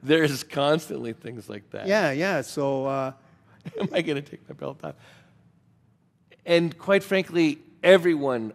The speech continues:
Speaker 1: has to ask themselves that story when they're trying to change or transform or make, help the world. You have to wonder, "How are you gonna do this?" Curiosity is one of the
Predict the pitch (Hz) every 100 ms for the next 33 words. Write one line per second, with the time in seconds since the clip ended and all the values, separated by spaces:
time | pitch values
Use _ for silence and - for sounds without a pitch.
0 | - 113 117 - - 107 107 110 101 -
1 | 107 104 101 - 110 101 95 98 104 101
2 | 120 113 104 - 110 104 98 92 - 101
3 | 92 - 104 101 95 98 - _ _ 110
4 | 101 95 98 95 98 90 85 _ _ _
5 | _ _ 113 117 123 113 117 107 110 131
6 | 135 131 123 110 123 120 120 - - -
7 | _ _ - 165 143 123 127 131 131 117
8 | 110 127 120 127 127 120 120